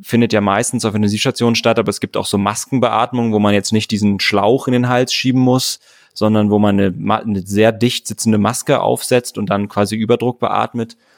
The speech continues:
Äh, und diese Formen der Beatmung funktionieren auch bei manchen Corona-Patienten ganz gut und das müssen nicht unbedingt Intensivpfleger machen. Also es gibt so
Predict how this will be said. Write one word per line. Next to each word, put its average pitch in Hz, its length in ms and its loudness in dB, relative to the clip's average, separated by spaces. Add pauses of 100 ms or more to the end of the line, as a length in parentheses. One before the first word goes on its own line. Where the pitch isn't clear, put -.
(280)
Äh, 101 260 -2
und 101 220 -2
diese 117 160 0
Formen 110 340 2
der 107 100 4
Beatmung 104 480 -2
funktionieren 113 640 2
auch 104 360 0
bei 127 160 0
manchen 127 320 -2
Corona-Patienten 120 680 0
ganz 113 200 0
gut 117 160 0
und 104 100 0
das 104 160 -2
müssen 117 300 2
nicht 131 220 2
unbedingt 120 360 2
Intensivpfleger 120 760 0
machen. 120 400 0
Also 104 160 0
es 110 120 -2
gibt - 180 -2
so 120 220 4